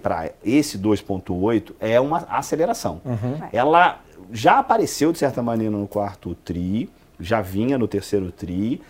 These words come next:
Speaker 1: Assim, o, n-, se você olhar só o trimestre em si, ele não vai dar o dois ponto oito, ou
Speaker 2: Uhum.
Speaker 1: seja, só o quarto trimestre anualizado,
Speaker 3: É.
Speaker 1: como a gente chama, né? Ou seja, os, os próximos quatro trimestres do ano de dois mil e vinte vão ter que crescer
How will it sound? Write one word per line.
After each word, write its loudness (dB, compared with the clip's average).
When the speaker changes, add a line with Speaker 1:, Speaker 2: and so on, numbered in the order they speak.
Speaker 1:
Assim, -6
o, -2
n-, -2
se -8
você 0
olhar 6
só 4
o 4
trimestre -2
em -4
si, -4
ele 2
não 4
vai 6
dar 8
o 8
dois 4
ponto -2
oito, -2
ou -6
Speaker 2:
Uhum. -4
Speaker 1:
seja, 0
só 4
o 4
quarto 2
trimestre 0
anualizado, 4
Speaker 3:
É. -2
Speaker 1:
como -2
a 0
gente -2
chama, -10
né? -8
Ou -2
seja, -4
os, -4
os -4
próximos -2
quatro 0
trimestres -6
do 2
ano 6
de -2
dois -2
mil -2
e -2
vinte -6
vão -4
ter -6
que -20
crescer -4